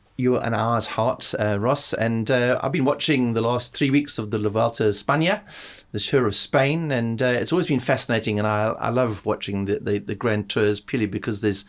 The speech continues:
always this continuous sense of drama. And, uh, for those of you that follow it, you would have seen Remco Evenepoel eventually win, um, his maiden major tour,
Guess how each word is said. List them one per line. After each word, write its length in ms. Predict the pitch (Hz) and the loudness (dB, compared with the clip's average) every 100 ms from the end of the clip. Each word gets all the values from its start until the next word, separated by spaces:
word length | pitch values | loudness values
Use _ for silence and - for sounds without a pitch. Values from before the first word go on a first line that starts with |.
| - - - - | -16 -20 -14 -2
always 260 | 127 120 104 | 0 2 0
this 100 | - | -4
continuous 640 | - 101 - 127 110 95 | -6 -4 -2 0 0 0
sense 300 | - 104 - | -2 -4 -6
of 100 | 92 | -6
drama. 360 | - 117 110 98 | -2 0 0 0
And, 260 | 101 101 | -2 0
uh, 100 | 113 | 0
for 140 | 104 156 | 0 2
those 200 | 196 165 | 2 4
of 60 | |
you 140 | 139 135 | 2 2
that 160 | - | 0
follow 200 | 156 170 | 0 2
it, 200 | 214 - | 2 0
you 80 | 123 | -2
would 120 | 110 | -2
have 100 | 107 | -2
seen 480 | - 143 127 120 110 - - - - | -2 0 2 0 -2 -10 -20 -16 -4
Remco 420 | 123 123 131 113 | 0 0 2 2
Evenepoel 480 | 120 131 131 135 127 | 2 0 0 0 2
eventually 420 | 107 113 - 117 | 2 -2 -2 -4
win, 560 | 104 123 127 113 110 117 | 0 2 2 2 -2 -4
um, 340 | 113 104 104 98 | -2 -2 -2 -2
his 260 | 110 - | -2 -2
maiden 640 | 113 110 120 107 107 98 98 | 0 0 2 0 0 -2 0
major 300 | 113 113 101 | 0 -2 -6
tour, 280 | - 135 | -2 0